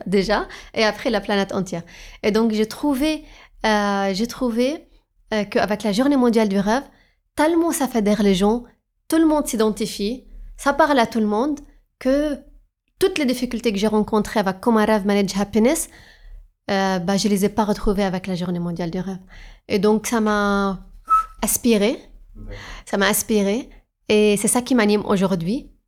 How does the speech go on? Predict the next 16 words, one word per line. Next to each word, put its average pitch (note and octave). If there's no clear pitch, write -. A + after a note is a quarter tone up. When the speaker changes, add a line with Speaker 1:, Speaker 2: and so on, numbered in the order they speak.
Speaker 1:
Mais A3
j'ai G#3
toujours, C#4+
euh, F#3+
comment G3+
dire, G3+
hum, G#3
j'ai G#3
toujours C4+
le G#3
regard, G#3+
euh, F#3
sur -
Comme F#3+
un F#3
rêve, F#3+